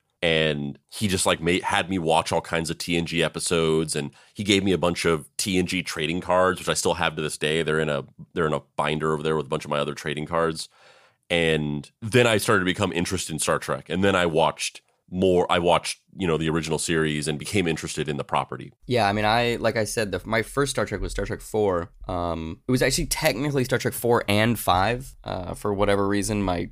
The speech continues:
Speaker 2: grandma taped them off of T V 'cause she thought they were a Star War. And then after that, I had a V H S, uh, of just one episode. Uh, it was the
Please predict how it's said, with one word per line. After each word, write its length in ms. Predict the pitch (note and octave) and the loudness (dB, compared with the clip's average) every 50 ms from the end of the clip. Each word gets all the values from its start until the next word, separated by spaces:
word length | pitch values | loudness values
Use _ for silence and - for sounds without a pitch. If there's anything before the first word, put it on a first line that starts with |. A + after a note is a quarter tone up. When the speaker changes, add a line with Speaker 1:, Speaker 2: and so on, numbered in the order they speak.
| - | -10
Speaker 2:
grandma 340 | - - F#2 F2+ F#2+ F#2 F2+ - | -8 -4 -4 -2 -2 -4 -6 -6
taped 220 | - - F#2 F2+ - | -4 -4 -4 -4 -2
them 120 | F#2+ F#2 | -2 -2
off 160 | F2+ F2 - - | -2 -2 -2 -4
of 80 | F#2+ | -8
T 140 | - - G2+ F2+ | -6 -6 -4 -4
V 140 | F#2 F#2+ | -4 -4
'cause 160 | G2 - G2 - | -4 -4 -6 -6
she 100 | - - | -6 -8
thought 180 | - G2+ - - | -8 -8 -8 -6
they 60 | F#2 | -8
were 180 | F#2 F#2 F#2 | -6 -6 -4
a 80 | G2 A#2+ | -4 -4
Star 280 | - - F#2+ F2+ F2+ E2+ | -4 -4 -4 -2 -4 -4
War. 340 | - - E2 F2 F#2+ C3 C3+ - - - - - - - - - - | -4 -6 -6 -4 -4 -6 -8 -12 -16 -18 -20 -20 -20 -20 -20 -8 -2
And 240 | A2 G#2+ G#2 G#2 G#2 | 0 0 2 2 2
then 680 | G#2 G2+ G2 G2 G2 G2 G2+ G2+ G2+ F#2+ F#2 F2+ F2 - - | 2 2 2 2 0 0 0 -2 -2 -4 -6 -8 -10 -6 0
after 300 | - G#2+ A2+ A2 - B2+ G#2+ F#2+ G#2+ | 2 2 2 2 0 -2 2 4 6
that, 320 | G#2+ G#2 G#2+ G#2 G2 - - - - _ _ - | 6 6 6 4 2 0 -8 -20 -20 _ _ -6
I 100 | - G#2 | -4 -2
had 240 | G2+ A2 A2+ G#2+ G#2 | 0 2 2 2 2
a 80 | G2 | 2
V 340 | F2 E2 F2+ G2 G2+ A#2 A#2+ | 0 -2 -6 -2 0 2 4
H 280 | A#2 A#2 G#2+ G#2 - - | 4 4 2 0 0 2
S, 500 | G#2+ G#2+ G#2+ G#2 - - - - - - _ _ - - _ - - - | 4 4 4 2 0 -2 -2 -2 -4 -6 _ _ -20 -20 _ -20 -8 -4
uh, 240 | G2+ G2 F#2 F2+ F2 | 0 2 4 4 4
of 140 | - G2+ F#2+ | 2 0 -2
just 180 | - A#2+ A2 - | -2 -4 -6 -6
one 360 | G2+ F2+ F#2 G#2 A#2 A#2+ A#2 | -2 0 2 2 4 2 2
episode. 640 | - - G2+ - - C3 - D#3 D#3 E3 E3+ E3+ - _ _ _ _ - | 0 0 -2 -2 -4 -2 0 0 0 0 -2 -4 -8 _ _ _ _ -6
Uh, 140 | - G2 F#2+ F#2+ | -2 0 0 0
it 40 | |
was 160 | F2+ F#2+ F#2+ G#2+ | 0 -2 -4 -2
the 560 | - G#2 G2 F#2+ F#2 F#2 F2+ F2+ F2 F2 | 0 2 4 4 4 4 2 0 0 -2